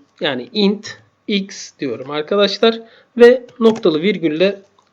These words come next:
kod satırımı kapatıyorum. Burada yapılan işlem declaration arkadaşlar. Yani bildirim işlemi. Burada bir değişken tanımladığımı bildirmiş oldum. Şimdi integer türünde bir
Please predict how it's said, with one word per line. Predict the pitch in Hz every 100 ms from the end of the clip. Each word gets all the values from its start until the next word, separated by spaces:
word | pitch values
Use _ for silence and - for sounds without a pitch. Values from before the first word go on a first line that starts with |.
| _
kod | - 226
satırımı | 226 - - 156 190 208 -
kapatıyorum. | - 143 120 - - _ _ _ _ - - _
Burada | 196 277 226
yapılan | 175 196 196 165 143
işlem | 202 - 220 240 -
declaration | 190 208 202 185 175 - 139
arkadaşlar. | 127 - 120 113 - 123 -
Yani | 196 196 214 180
bildirim | 170 160 170 156
işlemi. | - 127 - - _ _ - - _
Burada | 220 277 233 233 262 -
bir | 240 202
değişken | 220 202 226 220
tanımladığımı | 208 175 143 147 151 180 202
bildirmiş | 185 170 175 175 -
oldum. | 139 - _ _ _ _ - -
Şimdi | - - 226 147 - _ _ _ -
integer | 254 254 277 208 147
türünde | - 240 202 190
bir | 190 226